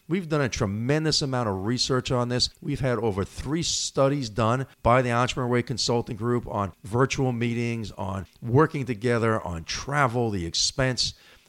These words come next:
I mean, it is just something that we are very excited about, and I hope everybody who listens to this podcast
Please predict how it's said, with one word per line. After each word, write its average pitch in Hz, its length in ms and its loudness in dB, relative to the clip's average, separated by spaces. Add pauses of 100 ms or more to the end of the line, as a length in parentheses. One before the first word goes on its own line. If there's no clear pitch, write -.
I 127 200 2
mean, 131 340 0
it 156 160 0
is 139 200 2
just - 400 4
something 143 340 0
that 123 160 -2
we 113 120 4
are 98 80 4
very 135 460 4
excited 120 420 4
about, 107 420 4
and 95 140 -6
I 92 140 -4
hope 123 240 -2
everybody 113 460 0
who 101 120 -4
listens 110 380 -4
to - 80 -6
this 90 140 -4
podcast 110 600 0